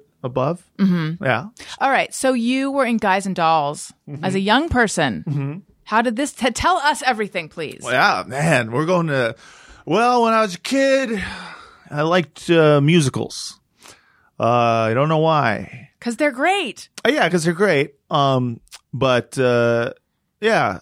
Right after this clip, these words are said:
Speaker 1: so, uh, there was, like, you know, a local park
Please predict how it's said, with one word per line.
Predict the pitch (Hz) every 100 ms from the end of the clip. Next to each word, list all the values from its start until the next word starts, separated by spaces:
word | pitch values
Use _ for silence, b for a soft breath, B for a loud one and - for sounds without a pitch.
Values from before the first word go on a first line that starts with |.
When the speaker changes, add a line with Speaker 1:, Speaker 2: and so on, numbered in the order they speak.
| -
Speaker 1:
so, | - 147 135 131
uh, | 127 123 120
there | 135 156
was, | 156 131
like, | 143 131 -
you | 175
know, | 127 117 110
a | - 117 110 107 104 - b b b b b _ -
local | 117 123 123 120 113
park | 107 - 113 107 - -